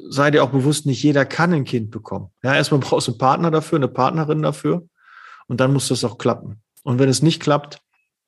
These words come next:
das ist nicht schön. Das wünsche ich keinem. Und das kann man auch nicht so sehen. Und deshalb dann direkt zu verurteilen, "Ach, ein Kind, toll", ja. Für die ist das vielleicht das Größte. Die haben die ganze Zeit darauf hingearbeitet und,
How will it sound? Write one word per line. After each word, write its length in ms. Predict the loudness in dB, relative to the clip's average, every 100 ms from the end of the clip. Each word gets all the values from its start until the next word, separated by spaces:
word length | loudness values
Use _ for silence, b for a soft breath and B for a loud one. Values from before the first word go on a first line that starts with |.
| _ _ _ _ -6
das 180 | -4
ist 160 | -4 -4
nicht 260 | -4 -2 0
schön. 460 | 2 0 -4 _ -10
Das 200 | -6 2
wünsche 280 | 2 2 -2
ich 100 | -2
keinem. 560 | 2 4 2 0 -4 b b b b -6
Und 160 | -4
das 120 | -4 -2
kann 140 | 0
man 160 | 2 2
auch 160 | 0
nicht 160 | -2 -2
so 120 | -4
sehen. 400 | 2 2 2 0
Und 200 | -2 -2
deshalb 480 | 0 2 0 0 -8 b b b
dann 180 | -4 0
direkt 360 | 2 2 0 -2
zu 100 | -2
verurteilen, 720 | 0 0 0 0 0 0 -2
"Ach, 280 | -4 -6 -6
ein 80 | -4
Kind, 440 | 0 0 -2 -8
toll", 420 | 2 4 4 0 -8 _ -2
ja. 380 | -2 -2 B B B
Für 160 | -2 2
die 100 | 4
ist 160 | 2 0
das 80 |
vielleicht 240 | 0 0 0
das 140 | -2
Größte. 480 | -2 2 2 2 -4
Die 100 | -2
haben 80 | -2
die 80 | -2
ganze 200 | -2 -4
Zeit 100 | -4
darauf 180 | -4
hingearbeitet 920 | -2 0 0 -2 -2 -2 -4 -6 -10
und, 280 | -8 -10 -10